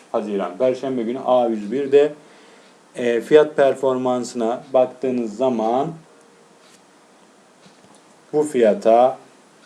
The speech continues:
uygun görünüyor. Yine tabii ki takdir sizlerin, karar sizlerin. Sizler araştırıp alacaksınız. Biz sadece bilgilendirme yapıyoruz.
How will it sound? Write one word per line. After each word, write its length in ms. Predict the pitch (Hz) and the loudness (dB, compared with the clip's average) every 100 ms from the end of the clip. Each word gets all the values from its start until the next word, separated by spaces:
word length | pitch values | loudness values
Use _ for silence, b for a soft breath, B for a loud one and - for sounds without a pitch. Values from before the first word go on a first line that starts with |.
| _ _ | _ _
uygun 360 | 131 131 147 135 | -2 0 0 2
görünüyor. 580 | 127 117 120 127 139 127 | 2 2 0 0 0 0
Yine 180 | 131 | -2
tabii 300 | 107 135 113 | 2 2 2
ki 100 | 104 | -2
takdir 360 | - 113 - 120 | -2 -2 -2 -8
sizlerin, 540 | - 117 110 110 120 123 | -6 -4 0 0 0 -4
karar 260 | 113 113 110 | 2 2 2
sizlerin. 420 | 117 104 110 131 | -2 -4 -2 -4
Sizler 260 | 117 120 | -4 0
araştırıp 400 | 117 104 98 - | 2 0 -4 -6
alacaksınız. 560 | 104 98 101 98 127 127 | -4 -2 -4 -6 -10 -8
Biz 100 | 113 | -6
sadece 340 | - 104 127 | -2 -2 0
bilgilendirme 560 | 123 107 110 107 104 104 | -2 -4 -4 -4 -4 -4
yapıyoruz. 460 | 98 98 98 87 | -4 -4 -6 -6